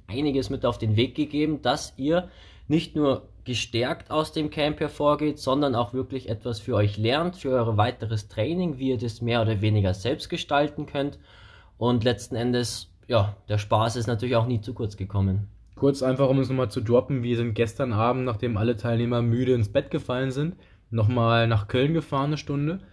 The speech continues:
Speaker 2: und haben dann den lieben Gabriel und den Thorsten unterstützt bei ihrem hundert Meilen Projekt, also hunderteinundsechzig Kilometer am Stück laufen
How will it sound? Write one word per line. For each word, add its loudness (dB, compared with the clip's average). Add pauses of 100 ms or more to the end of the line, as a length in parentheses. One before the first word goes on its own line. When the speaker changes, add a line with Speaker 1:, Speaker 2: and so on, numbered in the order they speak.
(200)
Speaker 2:
und 0
haben 4
dann 2
den 4
lieben 0
Gabriel 6
und 2
den 4
Thorsten 0
unterstützt -2
bei 2
ihrem 4 (320)
hundert 2
Meilen 2
Projekt, 0
also 4
hunderteinundsechzig 2
Kilometer 2
am 0
Stück -2
laufen 2